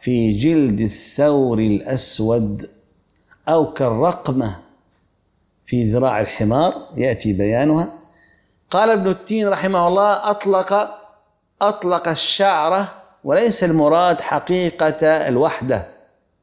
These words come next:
ليست شعرة واحدة، لأنه لا يكون ثور ليس في جلده، آه، غير شعرة واحدة من غير لونه.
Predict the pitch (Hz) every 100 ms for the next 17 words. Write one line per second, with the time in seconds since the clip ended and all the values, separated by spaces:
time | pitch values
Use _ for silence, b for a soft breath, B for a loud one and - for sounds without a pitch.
0 | - 160 190 - 175 170 143 156 - 104
1 | 85 - _ _ _ _ _ - 135 170
2 | 175 175 214 208 160 185 185 147 170 165
3 | 143 143 139 - - _ _ _ _ _
4 | 110 151 151 147 123 131 123 160 156 123
5 | 131 123 131 131 135 135 - _ _ _
6 | _ _ - 110 117 117 139 143 131 -
7 | 160 127 131 120 117 117 113 - 156 139
8 | 131 123 123 123 139 147 143 165 135 90